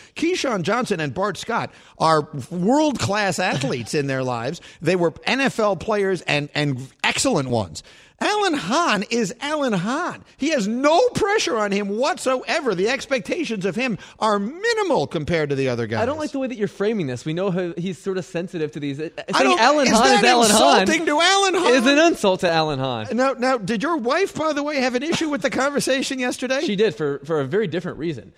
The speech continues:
Speaker 1: Which
Speaker 2: So,
Speaker 1: is?
Speaker 2: yesterday on the air, I called him a specimen.
Speaker 1: He is a specimen.
Speaker 2: And, and she took umbrage with, with that.
Speaker 1: What kind of umbrage?
Speaker 2: She, she was uncomfortable with the way I was speaking about this other man, this colleague of ours. She was uncomfortable by
Speaker 1: What
Speaker 2: that.
Speaker 1: about it was uncomfortable?
Speaker 2: I don't know. I mean,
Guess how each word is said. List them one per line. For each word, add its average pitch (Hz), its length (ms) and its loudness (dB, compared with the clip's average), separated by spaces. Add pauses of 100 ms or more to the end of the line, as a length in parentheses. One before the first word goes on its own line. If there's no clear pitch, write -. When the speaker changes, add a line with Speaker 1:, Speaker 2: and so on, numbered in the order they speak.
Speaker 1:
Which 311 160 0
Speaker 2:
So, 196 60 6
Speaker 1:
is? 262 280 0 (640)
Speaker 2:
yesterday 226 340 0
on 156 80 0
the 135 160 -2
air, 190 160 2
I 123 80 -2
called 170 260 -2
him 156 140 -6
a 120 80 -8
specimen. 139 640 -8
Speaker 1:
He 208 220 -2
is 302 180 2
a 277 80 -2
specimen. 143 580 -6
Speaker 2:
And, 170 280 0 (100)
and 165 120 -4
she 262 220 -4
took - 320 -2
umbrage 220 480 -6 (160)
with, 160 220 -4
with 151 160 -4
that. 123 100 -8
Speaker 1:
What 359 80 -2
kind 370 220 0
of 302 80 0
umbrage? 330 500 -4
Speaker 2:
She, 208 180 -6
she 190 220 -2
was 214 240 0
uncomfortable 180 640 -2
with 151 120 -2
the 151 40 -10
way 160 140 0
I - 20 2
was 160 180 -4
speaking 202 380 -4
about 120 220 -6
this - 480 -10
other 143 200 -4
man, 170 260 -4
this 139 140 -8
colleague 262 360 -4
of 104 100 -10
ours. - 380 -18
She - 140 -10
was 160 200 -8
uncomfortable 160 540 -6
by 127 120 0
Speaker 1:
What 220 120 4
Speaker 2:
that. 277 60 4
Speaker 1:
about 302 260 0
it 233 100 -2
was 220 160 0
uncomfortable? 302 420 -2
Speaker 2:
I 170 60 4
don't 226 140 2
know. 240 240 4
I 147 100 -4
mean, 160 260 -2